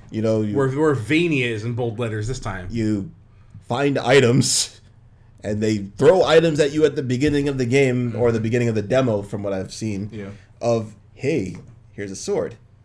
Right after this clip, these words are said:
Speaker 1: here's a dagger, here's some kung fu boots, here's a
Speaker 3: That
Speaker 1: spear.
Speaker 3: That kung fu was cool.
Speaker 1: Here's a broadsword." So you, you have, like, all of these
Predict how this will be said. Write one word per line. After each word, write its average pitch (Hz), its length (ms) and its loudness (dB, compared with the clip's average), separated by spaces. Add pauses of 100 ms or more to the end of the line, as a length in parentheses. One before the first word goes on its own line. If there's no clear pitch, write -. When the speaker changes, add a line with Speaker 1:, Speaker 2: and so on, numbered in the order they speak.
(160)
Speaker 1:
here's - 180 -20
a - 40 -20
dagger, 101 480 -8 (300)
here's 208 160 -6
some - 100 -6
kung 175 220 -8
fu 214 180 -4
boots, - 440 -10 (260)
here's 151 120 -6
a 113 40 -8
Speaker 3:
That 110 60 -10
Speaker 1:
spear. 101 480 -2
Speaker 3:
That 110 100 -14
kung 110 140 -12
fu 107 140 -14
was 90 440 -18
cool. 90 260 -20 (360)
Speaker 1:
Here's 262 140 -4
a 151 40 0
broadsword." 110 600 0 (140)
So 233 120 -4
you, 262 320 2
you 185 160 -2
have, 208 180 0
like, 190 280 0
all 170 200 2
of 165 140 -4
these 165 420 -6